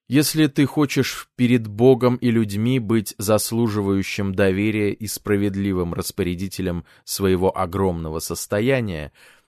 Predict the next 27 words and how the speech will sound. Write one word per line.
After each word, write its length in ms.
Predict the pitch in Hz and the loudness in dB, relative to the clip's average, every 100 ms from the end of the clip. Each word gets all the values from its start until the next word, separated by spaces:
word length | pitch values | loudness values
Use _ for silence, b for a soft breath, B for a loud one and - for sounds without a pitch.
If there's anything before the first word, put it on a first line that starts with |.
| _ | _
тебе 260 | 123 127 165 | -2 2 2
следует 480 | 143 147 147 143 139 | 2 0 2 0 2
разделить 680 | 127 113 139 147 123 - | 0 2 0 0 0 -2
его 280 | 123 120 120 | -4 -2 -2
приблизительно 960 | 113 101 87 87 85 110 - 127 127 - | -2 -6 -4 -4 -6 -8 -4 -4 -2 -4
на 220 | 120 110 | -2 -2
десять 500 | 95 110 123 123 - | -2 -2 -2 -6 -6
основных 720 | 95 - 101 95 92 82 - | -6 -6 -4 -4 -4 -6 -10
частей, 640 | - - - - 113 123 - _ B B B B | -12 -12 -12 -8 -6 -6 -12 _ B B B B
а 120 | - 104 | 0 4
затем 320 | 117 170 170 | 4 4 0
с 100 | - | 2
каждой 440 | 135 143 131 98 | 4 4 2 -2
из 100 | 85 | -2
них 260 | 98 131 - | -2 -4 -4
поступить 600 | 98 - 95 - 139 - | -8 -6 -6 -6 -8 -2
так, 360 | 117 135 - - | 0 0 -2 -4
как 200 | 117 - | -2 0
того 300 | 123 104 123 | 0 2 0
требует 580 | - 110 110 117 117 - | 0 0 2 0 -2 -4
честное 540 | - 107 104 117 117 | -2 0 0 -4 -4
и 220 | 113 104 | -4 -4
мудрое 480 | 95 98 104 101 98 | -2 -2 0 0 0
понимание 720 | - 90 85 82 85 87 90 87 | -2 -4 -4 -4 -4 -4 -6 -2
законов 640 | 92 - 87 80 76 - | -2 -2 -6 -6 -8 -6
правосудия, 760 | 82 82 80 - 104 101 101 | -4 -2 -2 -4 -6 -4 -4
справедливости, 1000 | 101 - 85 80 76 85 98 95 - 95 | -4 -8 -8 -6 -6 -8 -8 -10 -8 -8